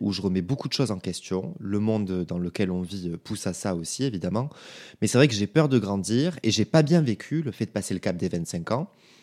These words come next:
Alors, petit aparté, je vais pas rappeler à chaque fois que j'ai conscience que j'ai que vingt-cinq ans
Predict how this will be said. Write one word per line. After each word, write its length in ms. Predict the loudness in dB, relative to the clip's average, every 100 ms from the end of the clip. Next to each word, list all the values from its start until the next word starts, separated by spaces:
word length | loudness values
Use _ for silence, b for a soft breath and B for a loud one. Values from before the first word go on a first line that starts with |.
| b _
Alors, 240 | 0 0
petit 320 | -2 -2 2 4
aparté, 420 | 4 2 0 0
je 100 | -2
vais 80 | -2
pas 120 | -2
rappeler 260 | -2 -2 -2
à 60 |
chaque 260 | 0 -2 -2
fois 240 | 0 0
que 120 | 0 -4
j'ai 100 | -2
conscience 520 | -4 -4 -2 -4 -4
que 100 | -6
j'ai 100 | -2
que 120 | 0
vingt-cinq 480 | 2 0 -2 -2 0
ans 200 | 0